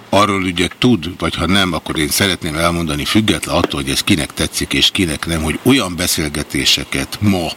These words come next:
meghatározó fideszes politikusokkal folytatni, mint ön vagy Gulyás Gergely, abban a hangnemben, ahogy én csinálom, és itt nyilvánvalóan Gulyás Gergely és Navracsics Tibor kiviláglik, én egy közepesen vagy annál is rosszabb kérdező vagyok, de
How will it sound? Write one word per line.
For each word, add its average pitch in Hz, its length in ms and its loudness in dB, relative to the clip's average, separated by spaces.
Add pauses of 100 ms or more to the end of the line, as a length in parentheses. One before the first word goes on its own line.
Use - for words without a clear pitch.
(360)
meghatározó 78 840 0
fideszes 92 460 2
politikusokkal - 720 0
folytatni, 80 640 0
mint 73 400 -2
ön 104 280 2
vagy 73 180 -6
Gulyás 82 420 0
Gergely, 73 500 -2
abban 110 400 2
a 69 80 -2
hangnemben, 73 580 -2
ahogy 71 240 -2
én 87 160 4
csinálom, 76 400 2
és 69 120 2
itt - 100 -2
nyilvánvalóan 82 540 2
Gulyás 87 340 2
Gergely 73 320 -2
és 69 120 0
Navracsics 73 500 0
Tibor 73 360 0 (460)
kiviláglik, 95 720 2
én 76 140 -4
egy - 340 -6 (1500)
közepesen 85 600 0
vagy 65 140 -4
annál 85 280 2
is 76 140 0
rosszabb 76 300 -2
kérdező 80 440 0
vagyok, 73 280 0
de 76 220 2